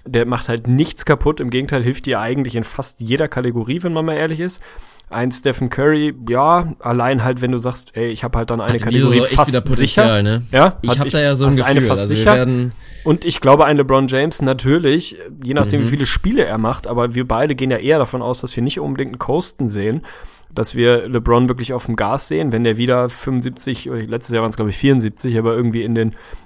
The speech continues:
Speaker 1: mittleren bis hohen siebzigern Spiele macht, nicht so zwei Wochen rested in Miami. Ja, dann hilft er dir, müssen wir auch nicht drüber sprechen, auch in jeder Kategorie, gerade jetzt zu Beginn werden die Assist-Zahlen vielleicht eher nochmal hochgehen. Also wenn Isaiah Thomas noch nicht am Start ist, dann wird er sicher da auch den quasi Point Guard spielen, vielleicht die ganze Saison.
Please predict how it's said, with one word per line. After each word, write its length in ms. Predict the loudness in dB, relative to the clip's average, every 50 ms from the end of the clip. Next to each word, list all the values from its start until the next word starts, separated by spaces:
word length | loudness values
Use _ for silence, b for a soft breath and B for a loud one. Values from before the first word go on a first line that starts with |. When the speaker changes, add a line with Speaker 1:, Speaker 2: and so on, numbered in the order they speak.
| B
Speaker 1:
mittleren 420 | 0 2 2 4 4 2 2 2 2
bis 120 | 2 2
hohen 200 | 2 4 4 4
siebzigern 420 | 2 0 -2 -2 -2 0 0 0 0
Spiele 280 | -2 -4 -2 -2 0
macht, 320 | 0 0 0 -2 -4 -2 -2
nicht 200 | -2 -2 -2 -2
so 140 | -4 -4 -4
zwei 260 | -2 -2 -4 -2 -2
Wochen 240 | -2 -2 -2 -2 -2
rested 400 | 0 0 -2 -2 -4 -4 -6 -4
in 80 | -4
Miami. 480 | -2 -2 0 0 2 2 2 0 0 -2 -4 -10 _ -20 _ _ _ _ _ -20 -20 -20 -20 -18 -12
Ja, 220 | -6 -4 -4 -2
dann 120 | -2 -2 -4
hilft 220 | -4 -4 -4 -4
er 80 | -4 -2
dir, 220 | 0 0 0 0
müssen 240 | -2 -6 -6 -4 -4
wir 40 | -2
auch 60 | -2
nicht 120 | -2 -2
drüber 120 | -2 -4 -6
sprechen, 220 | -4 -4 -4 -2
auch 120 | 0 0
in 80 | 0 0
jeder 220 | 0 -2 -2 -4
Kategorie, 640 | -4 -4 -6 -6 -6 -8 -8 -8 -4 -4 -4 -4 -4 -6 -10
gerade 360 | -10 -6 -4 -2 -2 -2 -2
jetzt 260 | -2 -2 -4 -6 -8
zu 100 | -8 -6
Beginn 400 | -6 -6 0 0 2 2 2 0 -2 B B B B B -4
werden 220 | -2 -2 0 -2
die 100 | -4 -4
Assist-Zahlen 640 | -4 -4 -4 -4 -4 -4 -4 -2 -2 -2 -2 -4
vielleicht 360 | -4 -8 -6 -4 -4 -6 -6 -4
eher 200 | -4 -4 -2 -2
nochmal 260 | -2 -2 0 0 0
hochgehen. 540 | 2 0 0 -2 -2 -2 0 0 0 0 -2
Also 340 | -8 -12 -6 -2 -2 -2 -2 B B B B B B B B
wenn 160 | -4 -2 -2
Isaiah 280 | -2 -2 -2 -2 -4 -2
Thomas 280 | -2 -4 -4 -2 -4
noch 120 | -2 -2 -2
nicht 160 | -2 -2 -4
am 80 | -6
Start 340 | -6 -2 0 2 2 2 0
ist, 320 | -2 -8 -6 -6 -6 -6 -6
dann 220 | -6 -6 -6 -8
wird 100 | -8 -8
er 100 | -8 -6
sicher 240 | -6 -6 -4 -4 -2
da 100 | -2 -2
auch 100 | -4 -4
den 120 | -6 -8
quasi 300 | -4 -4 -4 -2 -2 -2
Point 240 | -2 -2 -2 -2 -2
Guard 220 | -4 -6 -6 -4
spielen, 180 | -4 -6 -6 -6
vielleicht 240 | -4 -4 -6 -4 -4
die 60 | -6
ganze 320 | -4 -4 -4 -4 -6 -8
Saison. 400 | -6 -6 -6 -4 -2 -2 -2 -4